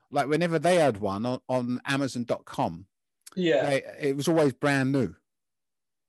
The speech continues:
Speaker 2: Yeah,
Speaker 1: Yeah,
Speaker 2: that's
Speaker 1: and I
Speaker 2: exactly
Speaker 1: just
Speaker 2: it,
Speaker 1: thought, "Well, that's
Speaker 2: yeah.
Speaker 1: a bit weird," you know.
Speaker 2: Yeah,
Speaker 1: And
Speaker 2: yeah.
Speaker 1: I would send these guys messages, not even, like, giving them a hard time, just congratulating them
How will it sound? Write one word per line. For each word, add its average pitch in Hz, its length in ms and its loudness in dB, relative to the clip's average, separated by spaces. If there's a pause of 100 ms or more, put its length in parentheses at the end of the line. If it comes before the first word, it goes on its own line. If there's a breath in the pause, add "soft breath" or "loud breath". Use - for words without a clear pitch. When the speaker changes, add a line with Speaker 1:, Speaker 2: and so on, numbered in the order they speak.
(260)
Speaker 2:
Yeah, 151 140 2
Speaker 1:
Yeah, 120 60 6
Speaker 2:
that's 113 260 2
Speaker 1:
and 131 160 -4
I 135 60 -2
Speaker 2:
exactly 131 40 -4
Speaker 1:
just 131 160 -6
Speaker 2:
it, 180 40 -4
Speaker 1:
thought, 123 240 0
"Well, 127 100 -2
that's 135 220 -2
Speaker 2:
yeah. 143 60 -8
Speaker 1:
a 131 40 -12
bit 123 160 -6
weird," 117 560 -2 (100)
you 107 100 -8
know. 95 200 -6 (140)
Speaker 2:
Yeah, 156 220 -6
Speaker 1:
And 147 320 2
Speaker 2:
yeah. 170 120 2
Speaker 1:
I 196 40 4
would 185 100 2
send 196 320 0
these 170 160 0
guys 147 380 2
messages, 139 680 -8 (760 soft breath)
not 202 340 0
even, 160 480 0
like, 147 280 0 (240)
giving 165 200 0
them 143 140 0
a 135 40 0
hard 131 280 -2
time, 151 440 -2
just 156 200 -6
congratulating 117 880 -6
them 95 260 -8